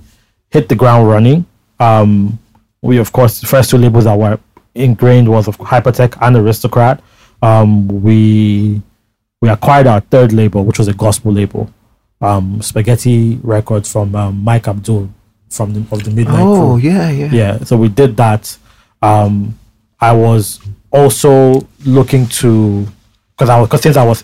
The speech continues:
Speaker 1: head of A and R and, um, operations, kind of acquiring, kind of leading the runs for acquisitions was, like, my thing.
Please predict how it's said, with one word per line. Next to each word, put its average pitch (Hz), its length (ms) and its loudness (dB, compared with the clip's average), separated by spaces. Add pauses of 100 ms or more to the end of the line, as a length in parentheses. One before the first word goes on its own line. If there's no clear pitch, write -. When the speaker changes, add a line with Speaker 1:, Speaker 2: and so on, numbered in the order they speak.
Speaker 1:
head 127 200 0
of 113 120 2
A 120 100 2
and 110 140 2
R 110 280 2 (540)
and, 104 200 2
um, 104 280 0
operations, 107 720 -2 (380)
kind 127 160 2
of 110 120 2
acquiring, 120 460 2 (260)
kind 135 160 0
of 120 80 4
leading 123 220 2
the 110 80 0
runs 117 240 2
for 110 60 -2
acquisitions 107 520 -2
was, 104 200 -2
like, 104 200 -6
my 101 180 -2
thing. 104 380 -2